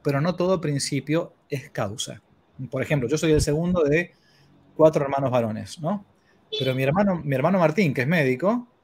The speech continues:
¿no? No es causa mía, en todo caso es principio mío,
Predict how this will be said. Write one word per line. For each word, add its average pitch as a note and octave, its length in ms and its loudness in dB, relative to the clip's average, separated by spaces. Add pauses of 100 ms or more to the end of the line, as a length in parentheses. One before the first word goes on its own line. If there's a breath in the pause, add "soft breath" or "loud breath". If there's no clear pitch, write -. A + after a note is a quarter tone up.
(160)
¿no? A3+ 220 -8 (800)
No D3 260 0
es B3 300 0 (280)
causa E3+ 480 4
mía, A#2 420 -4 (280)
en A#2 120 -8
todo C#3 140 0
caso F#3+ 180 0
es F#3 100 -2
principio C3 800 -2 (260)
mío, A2 340 -8